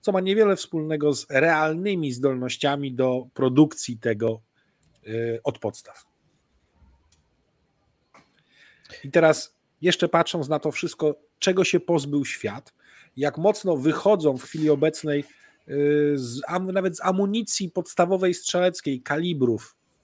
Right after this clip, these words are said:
tych radzieckich dawnych, czyli do Kałasznikowa i do A K siedemdziesiąt cztery i na-, naboje karabinowe ruskie, jak dużo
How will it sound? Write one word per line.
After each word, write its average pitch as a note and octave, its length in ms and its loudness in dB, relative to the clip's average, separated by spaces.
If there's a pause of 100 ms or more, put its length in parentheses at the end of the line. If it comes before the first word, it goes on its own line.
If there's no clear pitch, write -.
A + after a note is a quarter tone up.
tych C3+ 260 -6
radzieckich B2+ 720 -2
dawnych, G#2 500 -8 (640)
czyli B2+ 180 -6
do D3+ 100 2
Kałasznikowa C#3 880 0
i B2+ 80 -4
do C3 320 -4
A B2+ 80 -6
K C3 160 -8
siedemdziesiąt B2 640 -8
cztery C3 400 -6
i B2 100 -6
na-, A#2+ 140 -8 (480)
naboje C3+ 280 0
karabinowe B2 480 0
ruskie, B2+ 360 -2
jak C#3+ 320 -6
dużo D#3 500 2